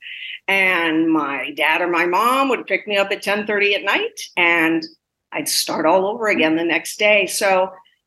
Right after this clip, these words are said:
as a young person, I really found that focus and that passion,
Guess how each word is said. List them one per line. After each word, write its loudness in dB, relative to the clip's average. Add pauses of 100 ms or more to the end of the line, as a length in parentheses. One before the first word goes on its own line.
(140)
as 2
a 4
young 2
person, 0
I 2
really 2
found -2 (160)
that 2 (560)
focus 0
and -2
that -2
passion, -2